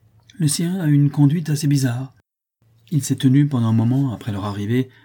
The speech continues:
devant l'auberge auprès de la voiture. Quand le comte est entré dans l'auberge, un homme s'est approché de ce mécanicien et a parlé quelques secondes avec lui.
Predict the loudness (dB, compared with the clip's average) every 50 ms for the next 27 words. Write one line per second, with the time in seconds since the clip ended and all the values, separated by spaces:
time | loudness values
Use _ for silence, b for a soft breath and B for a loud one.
0 | B B B -6 -4 -2 0 0 0 -2 -2 -2 -2 -4 -6 -6 -8 -8 -8 -8
1 | -6 -6 -4 -2 -2 -2 -2 -2 -4 -4 -4 -4 -6 -8 -12 _ _ _ _ _
2 | _ _ _ _ _ _ _ _ _ -8 -4 -2 -2 -2 0 4 4 4 4 2
3 | -2 -4 -2 -4 -4 -4 -2 -2 -2 0 0 -2 -2 -2 -2 -2 -2 -2 -2 -2
4 | 0 0 0 0 0 0 0 -2 -4 -6 -6 -8 -6 -6 -8 -6 -2 -2 -2 -2
5 | -2 -2 -4 -4 -2 -2 -2 -2 -2 -4 -4 0 2 2 4 4 2 0 -2 -6
6 | -6 -4 -2 -2 -2 -2 -2 -4 -6 -4 -4 -4 -4 -2 -2 0 0 0 -2 -4
7 | -6 -6 -6 -6 -6 -6 -8